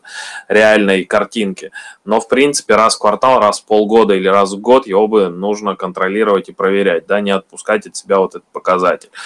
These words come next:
Желательно, ну, я думаю, что самый оптимальный вариант — это раза два, в три в год его снимать, да, к-, каким-то образом. Как его можно посмотреть? Ну, во-первых, основных конкурентов вы должны знать и, и должны знать их обороты, это понятно.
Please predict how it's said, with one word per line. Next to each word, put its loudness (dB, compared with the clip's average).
Желательно, 0
ну, 0
я 4
думаю, 0
что -8
самый 0
оптимальный -2
вариант — -2
это -2
раза 2
два, 2
в -6
три -4
в -10
год 2
его 0
снимать, -4
да, 0
к-, -16
каким-то -8
образом. -2
Как 0
его 2
можно -2
посмотреть? -12
Ну, 0
во-первых, 2
основных 0
конкурентов -2
вы -8
должны -2
знать -2
и, -2
и -8
должны 0
знать -2
их -20
обороты, 2
это -18
понятно. -4